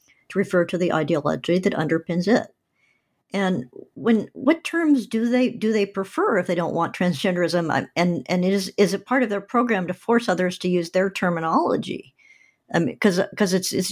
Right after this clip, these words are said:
it, it, it, it's, you can't win kind of thing. It's like, "I didn't know that was <laughs> offensive to you.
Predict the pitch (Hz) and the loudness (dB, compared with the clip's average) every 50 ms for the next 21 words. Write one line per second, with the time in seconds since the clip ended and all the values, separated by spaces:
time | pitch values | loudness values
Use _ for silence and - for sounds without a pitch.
0 | - - - - 185 180 - 196 190 - - _ - 190 - - - 180 - - | -8 -10 -4 -2 -2 2 4 4 4 4 2 _ -4 -4 0 0 0 0 0 -2
1 | _ _ - 202 190 - - 269 247 - - 165 185 240 269 247 185 160 - 190 | _ _ -2 -2 -2 2 2 2 2 2 -2 -2 0 2 2 2 2 0 -2 -2
2 | 165 160 160 135 175 165 170 - - - 226 220 269 247 240 233 247 294 349 339 | -2 -2 0 0 0 -2 0 -2 -2 0 0 2 4 4 4 6 4 4 2 2
3 | 294 240 - - 202 190 196 - 202 202 214 - - - - 190 - - - - | 0 0 0 0 -2 -4 -2 0 2 2 2 2 2 -2 -2 -4 -4 -4 -6 0
4 | - 226 233 - 240 226 233 | 0 0 0 2 -2 -2 -2